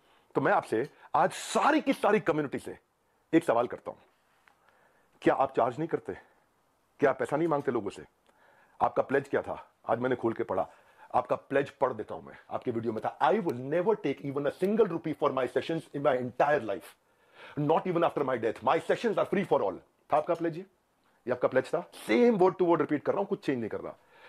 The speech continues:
लेकिन आज मैं ईमेल्स दिखाऊंगा, रुक जाओ, ये तो लाइव है,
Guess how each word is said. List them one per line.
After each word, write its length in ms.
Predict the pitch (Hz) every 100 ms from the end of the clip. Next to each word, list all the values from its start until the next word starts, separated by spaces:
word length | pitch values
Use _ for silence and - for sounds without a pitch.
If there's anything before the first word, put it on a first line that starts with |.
| - -
लेकिन 220 | 113 120 117
आज 340 | 123 120 95 - -
मैं 140 | 120 - 147
ईमेल्स 380 | 143 151 151 123
दिखाऊंगा, 440 | - 92 78 - - _ _ _ - -
रुक 80 | 143
जाओ, 200 | 135 175 -
ये 80 | 120
तो 80 |
लाइव 280 | 127 113 123
है, 120 | 139